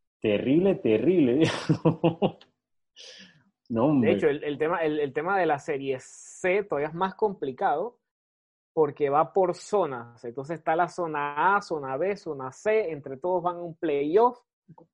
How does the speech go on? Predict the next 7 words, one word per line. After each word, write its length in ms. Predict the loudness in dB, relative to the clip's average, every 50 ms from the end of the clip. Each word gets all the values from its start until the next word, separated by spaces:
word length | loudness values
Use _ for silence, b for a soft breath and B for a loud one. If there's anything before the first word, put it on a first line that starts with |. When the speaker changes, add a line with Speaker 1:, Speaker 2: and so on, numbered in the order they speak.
| _ _ _
Speaker 2:
Y 100 | -2 -2
el 100 | -2 0 0
playoff 300 | 0 0 0 0 -2 -2
son 240 | -2 -2 -2 -2 -4
cinco 460 | -4 -6 -6 -6 -4 -2 -2 0 0
rondas, 680 | 2 2 2 2 2 2 2 2 2 0 -4 -14 -20 _ _ _ _ _ _ _ _ _ -10
eh, 1400 | -6 -2 -2 0 0 0 -2 -4 -4 -6 -6 -6 -6 -6 -6 -6 -8 -8 -10 -10 -10 -12 -12 -12 -14 -16 -18 -20